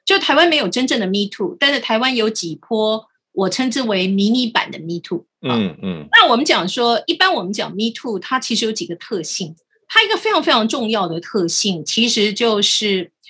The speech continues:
Speaker 1: 呃，有知名度的女性站出来指控非常有权力的男性，因为是在这个前提之下，媒体才会有兴趣。
Speaker 2: 嗯。
Speaker 1: 那如果说一句，就是说，呃，让人心痛，但是也很不客气的话的话，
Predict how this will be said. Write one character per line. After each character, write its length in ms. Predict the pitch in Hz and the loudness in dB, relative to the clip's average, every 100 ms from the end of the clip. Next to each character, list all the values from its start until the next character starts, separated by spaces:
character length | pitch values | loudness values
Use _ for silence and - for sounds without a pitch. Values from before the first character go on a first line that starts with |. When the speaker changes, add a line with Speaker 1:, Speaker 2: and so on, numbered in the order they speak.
| - _ | -20 _
Speaker 1:
呃， 480 | 208 196 180 175 - | 2 4 2 -2 0
有 160 | 240 214 | 2 2
知 200 | 208 370 | 2 0
名 220 | 320 247 | 0 -2
度 180 | 294 262 | -4 -4
的 140 | 185 | -4
女 180 | 185 170 | -4 -6
性 360 | 143 - 220 220 | -6 -4 -4 -4
站 240 | 269 226 | -2 -2
出 160 | 196 220 | -2 -2
来 180 | 190 170 | -2 -2
指 300 | - 170 - | -4 -6 -6
控 260 | - 208 175 | -4 -4 -4
非 160 | 226 | -4
常 180 | 220 185 | -2 -4
有 100 | 175 | -6
权 240 | - 156 170 | -8 -8 -6
力 140 | 175 | -6
的 100 | 143 | -8
男 120 | 127 - | -14 -10
性， 260 | - - _ _ _ _ _ | -8 -8 _ _ _ _ _
因 120 | 339 | 2
为 160 | 427 302 | 6 6
是 160 | 277 359 | 4 4
在 140 | 320 | 6
这 160 | 294 247 | 4 2
个 80 | |
前 240 | 226 202 202 | 2 2 0
提 160 | 208 | 0
之 140 | 190 208 | -2 0
下， 160 | 208 185 | 2 2
媒 180 | 190 | 2
体 160 | 220 214 | 0 -2
才 160 | - 170 | -8 -8
会 120 | 170 | -8
有 60 | - | -8
兴 200 | - 104 | -12 -12
趣。 240 | - - - | -12 -12 -10
Speaker 2:
嗯。 160 | 101 85 - _ _ - | -8 -8 -12 _ _ 2
Speaker 1:
那 360 | 302 254 - _ | 4 4 0 _
如 120 | 330 | 4
果 160 | 349 247 | 6 4
说 260 | - 330 330 | 4 2 2
一 160 | 285 | 2
句， 480 | - 311 277 233 185 | 0 0 2 0 -4
就 140 | 254 | -2
是 80 | 233 | -2
说， 320 | 226 220 220 220 - | -2 -2 0 0 -2
呃， 400 | 185 165 147 - - - | -4 -4 -6 -10 -12 -4
让 260 | 277 294 | 4 6
人 140 | 226 220 | 6 4
心 240 | - 285 | 2 0
痛， 240 | 285 240 190 | 2 0 2
但 160 | 214 | 0
是 80 | 208 | 0
也 80 | 190 | -2
很 100 | 170 | -4
不 120 | 175 | -6
客 180 | - 202 | -6 -6
气 160 | - | -4
的 140 | 170 165 | -6 -8
话 200 | 185 151 | -8 -10
的 80 | - | -4
话， 180 | 175 | -4